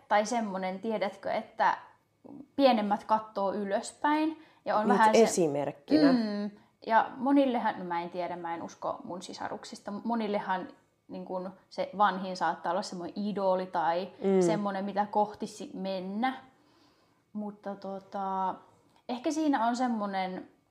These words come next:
Speaker 1: just, että vähän pitää sitä vastuuta kantaa sit niistä pienemmistä ja vähän katsoa perään. Et jotenkin tuntuu, että mä oon ehkä ollut jo-, jollain tasolla sitten vastuussa, vaikka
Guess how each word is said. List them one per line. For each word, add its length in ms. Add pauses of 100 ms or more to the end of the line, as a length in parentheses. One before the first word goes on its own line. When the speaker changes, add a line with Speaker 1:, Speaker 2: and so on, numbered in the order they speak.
(520)
Speaker 1:
just, 260
että 400 (220)
vähän 340 (120)
pitää 520 (160)
sitä 300
vastuuta 720
kantaa 580
sit 220
niistä 280
pienemmistä 840
ja 100
vähän 240
katsoa 380
perään. 800 (600)
Et 380 (340)
jotenkin 360
tuntuu, 300
että 80
mä 100
oon 120
ehkä 220
ollut 480 (220)
jo-, 240 (100)
jollain 440
tasolla 400
sitten 440
vastuussa, 520
vaikka 380